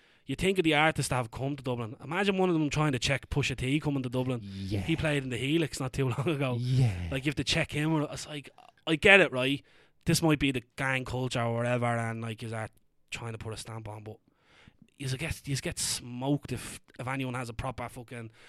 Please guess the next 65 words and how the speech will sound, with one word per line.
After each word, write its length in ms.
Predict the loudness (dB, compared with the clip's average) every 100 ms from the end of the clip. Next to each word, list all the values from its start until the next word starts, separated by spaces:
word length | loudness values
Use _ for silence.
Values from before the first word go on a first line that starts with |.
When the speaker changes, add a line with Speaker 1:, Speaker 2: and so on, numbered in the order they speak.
| -20 -14
Speaker 1:
you 60 |
think 200 | -2 -2
the 60 | 0
boys 280 | 4 6 6
over 220 | 6 6
in 100 | 4
London 300 | 4 4 4
that 80 | 8
Speaker 2:
Oh, 40 |
Speaker 1:
are 60 | 10
Speaker 2:
here's 160 | 12
Speaker 1:
fucking 140 | 10 10
Speaker 2:
Big 180 | 10 12
Reg 340 | 12 12 12
here, 220 | 10 8
this 240 | 10 8 10
Speaker 1:
<laughs> 0 |
Speaker 2:
fucking 380 | 10 12 10 6
twelve 380 | 8 10 10
foot 260 | 8 6 6
lad, 300 | 8 10 10
Speaker 1:
But 80 | 10
you 60 |
think 180 | 6 6
Speaker 2:
like, 100 | 8
Speaker 1:
lads 160 | 8 8
Speaker 2:
that's 140 | 8
Speaker 1:
over 100 | 8
in 40 | 8
Speaker 2:
gonna 100 | 8
Speaker 1:
England 160 | 8 8
Speaker 2:
take 40 |
you 60 | 8
Speaker 1:
that 100 | 8 8
are 20 |
Speaker 2:
out. 40 | 8
Speaker 1:
fucking, 520 | 6 0 -2 -2 -6
that 140 | -8 -8
are 100 | -6
bleeding, 340 | -4 -4 -4
stabbing 380 | -4 -4 -2 -4
cunts 260 | -4 -4
for 100 | -4
no 160 | -4 -2
reason 380 | -2 0 2 4
Speaker 2:
Yeah, 80 | 4
Speaker 1:
and 80 | 4
all, 160 | 2
Speaker 2:
yeah, 60 | 0
Speaker 1:
like, 80 | -2
Speaker 2:
yeah. 60 |
Speaker 1:
think 280 | -4 -6 -2
they're 180 | 0 0
afraid 340 | 0 -2 -2
of 60 | -2
a 40 |
loud 260 | -2 -4 -4
Irish 300 | -4 -2 -2
influence, 320 | -2 -2 -4
you 60 | -4
know 60 | -4
what 80 |
I 40 | -2
mean? 320 | 0 0 2
Speaker 2:
No. 160 | 0